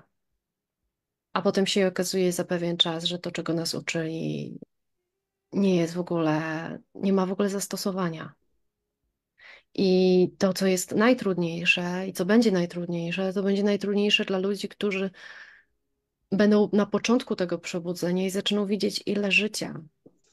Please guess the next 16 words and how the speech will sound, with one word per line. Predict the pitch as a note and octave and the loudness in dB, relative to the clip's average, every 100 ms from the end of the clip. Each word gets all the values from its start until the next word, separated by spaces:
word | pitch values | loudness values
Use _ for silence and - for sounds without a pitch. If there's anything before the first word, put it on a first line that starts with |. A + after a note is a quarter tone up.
| - | -4
upłynęło | - F3+ F#3+ F#3+ F3 E3 D#3 D#3+ F3 _ _ _ _ _ _ - | -4 -2 0 2 2 0 -2 -4 -10 _ _ _ _ _ _ -2
dla | F#3+ F#3+ | 2 4
nich | F3+ F#3+ - | 4 0 -4
w | |
poszukiwaniu | - G3+ G3+ - F#3 F#3 E3+ E3+ F3 G#3 G#3+ - _ _ _ _ _ _ - | -6 -6 -6 -8 -4 0 0 0 0 0 -6 -20 _ _ _ _ _ _ 2
rozwiązań | G#3+ G3 G3 F#3+ F#3 A3 | 2 4 4 2 4 4
i | G#3+ | 2
ścieżek, | - - F3+ G3+ F#3+ | 0 -2 0 -2 -4
zamiast | F#3+ F#3 F#3 | -4 -4 -4
w | - | -8
skupieniu | - - F#3+ F3+ | -8 -4 0 0
się | F#3 G3 | 0 0
na | F3+ E3 | 0 0
tym, | F3+ F#3 | 0 2
by | G3+ | 2
żyć. | G3+ E3 - - | 2 -2 -6 -10